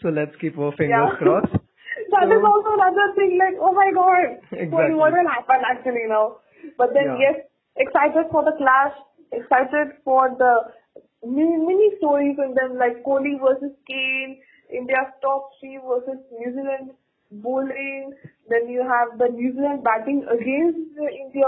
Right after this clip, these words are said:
Speaker 2: bowlers. I mean, this all makes it also interesting. I mean, you cannot take anyone for granted.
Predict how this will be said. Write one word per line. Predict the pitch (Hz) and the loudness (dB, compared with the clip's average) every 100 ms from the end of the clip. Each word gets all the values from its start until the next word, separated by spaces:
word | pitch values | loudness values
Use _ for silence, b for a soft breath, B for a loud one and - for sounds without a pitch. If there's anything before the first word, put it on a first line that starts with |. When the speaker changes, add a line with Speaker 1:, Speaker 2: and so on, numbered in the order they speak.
| 262 | 0
Speaker 2:
bowlers. | 262 254 262 269 | -2 0 0 -2
I | 302 | -8
mean, | 359 415 b b b | -10 -12 b b b
this | 370 381 | -8 -8
all | - 415 440 466 | -10 -10 -8 -6
makes | 440 440 - | -6 -4 -6
it | - | -8
also | 381 392 392 440 - | -10 -10 -8 -12 -10
interesting. | 330 - 339 339 - 381 311 214 | -10 -4 -4 -4 -8 -8 -6 -6
I | 214 | -8
mean, | 220 220 208 214 b b - | -8 -10 -12 -18 b b -14
you | 285 | -6
cannot | 339 339 381 381 | -4 -2 -4 -2
take | 339 339 - - | -2 0 -4 -8
anyone | 269 311 330 311 311 | -4 -2 0 -2 -2
for | 320 269 | -4 -2
granted. | 214 202 196 185 208 180 170 | -2 -4 -6 -8 -6 -6 -10